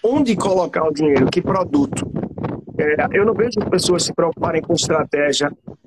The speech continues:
as pessoas observarem qual é o perfil, quais são os objetivos e o prazo que elas têm. Então, a pergunta do milhão termina sendo sempre essa, né?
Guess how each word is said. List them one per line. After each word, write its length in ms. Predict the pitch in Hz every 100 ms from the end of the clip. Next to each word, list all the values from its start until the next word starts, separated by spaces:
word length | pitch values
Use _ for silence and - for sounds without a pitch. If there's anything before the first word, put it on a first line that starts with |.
| -
as 120 | 139
pessoas 320 | 175 196 196
observarem 540 | 196 180 185 170 165 160
qual 180 | 180 180
é 40 |
o 60 | 185
perfil, 480 | 180 160 - 160
quais 220 | 160 170 -
são 160 | 240
os 100 | -
objetivos 720 | 190 - 180 - 165 165 175
e 80 | 185
o 60 | 190
prazo 500 | - 180 214 180 151
que 100 | 156
elas 240 | 147 143
têm. 240 | - 131 117 - _ _ -
Então, 600 | 151 175 180 185 180 -
a 120 | -
pergunta 400 | - 185 170 214
do 80 | 185
milhão 340 | 196 170 185 -
termina 300 | 180 185 180
sendo 360 | - 190 180
sempre 420 | - 190 - 180
essa, 340 | 151 135 131 131
né? 140 | 156